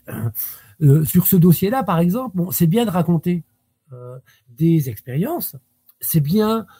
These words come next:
de, euh, raconter, euh, euh,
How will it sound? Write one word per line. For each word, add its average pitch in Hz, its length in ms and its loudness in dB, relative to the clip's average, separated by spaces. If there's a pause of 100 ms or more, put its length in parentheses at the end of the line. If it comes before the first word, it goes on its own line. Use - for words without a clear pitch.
(260)
de, 185 480 2
euh, 147 400 -4
raconter, 180 760 -2 (560)
euh, 117 600 -10 (680)
euh, 123 440 -10